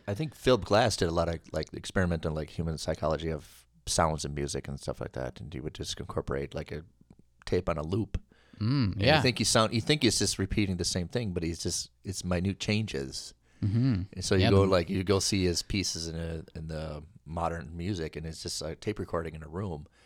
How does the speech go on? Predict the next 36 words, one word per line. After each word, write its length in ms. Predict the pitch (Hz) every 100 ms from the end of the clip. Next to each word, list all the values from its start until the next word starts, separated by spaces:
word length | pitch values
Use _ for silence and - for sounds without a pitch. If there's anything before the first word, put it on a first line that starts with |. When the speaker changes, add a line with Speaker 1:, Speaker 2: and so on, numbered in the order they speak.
| _ _
Speaker 1:
and 100 | 92
you're 100 | 92
like, 180 | 82 - _ -
"It's 160 | -
the 60 | 107
same 220 | - 113
thing 200 | 101 98
over," 380 | 113 113 78 71 -
and 120 | 92
actually, 320 | 123 - 82
it's 200 | 78 -
not. 500 | 87 135 85 - - _ _ _ _ -
Speaker 2:
Yeah. 260 | 104 110 87 -
Speaker 1:
It's 140 | 98
different 320 | - 101 95 -
things 420 | 95 90 87 - -
in 140 | 123
it, 160 | 85 -
but 120 | 76 -
your 160 | - 90
brain 320 | 92 95 90
thinks 300 | - 87 -
it's 180 | 80 -
just, 340 | 78 - - - -
uh, 60 | - -
that, 200 | 98 - -
it's 140 | 104 98
just 260 | 120 -
a 80 | -
room, 360 | 123 180 156 117
it's 120 | 107
a 40 | 113
tape 240 | - 175
recorder. 320 | 104 - 82 85
You're 80 |
like, 120 | 85